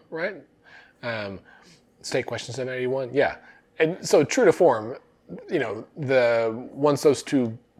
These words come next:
measures passed to the ballot, the legislature were, was talking out of both sides of their mouth. They were like, "Oh, this is great. You know, we, we definitely need criminal justice reform. And, uh, yeah, we're for it."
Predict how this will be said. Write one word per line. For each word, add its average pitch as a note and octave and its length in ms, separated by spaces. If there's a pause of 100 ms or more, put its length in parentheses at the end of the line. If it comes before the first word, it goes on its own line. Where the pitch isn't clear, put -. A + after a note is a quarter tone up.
(380)
measures A#2+ 440
passed - 400
to B2 40
the G#2 100
ballot, G#2 420 (380)
the A#2 100
legislature A2+ 840 (640)
were, A2+ 220 (320)
was B2+ 220
talking - 380
out G#2+ 120
of F#2+ 80
both G2+ 180
sides F#2 260
of F2 60
their E2 80
mouth. E2+ 400
They F3+ 240
were F#3+ 100
like, F3+ 240
"Oh, G3 220
this F#3 140
is D3+ 120
great. E3+ 360
You B2 80
know, B2+ 120
we, C#3+ 180
we B2+ 220
definitely D#3 260
need C#3 80
criminal C#3+ 220
justice C3+ 300
reform. F#3 420 (480)
And, A#2 420
uh, G2+ 360 (240)
yeah, C3+ 240
we're D3+ 140
for E3+ 300
it." - 200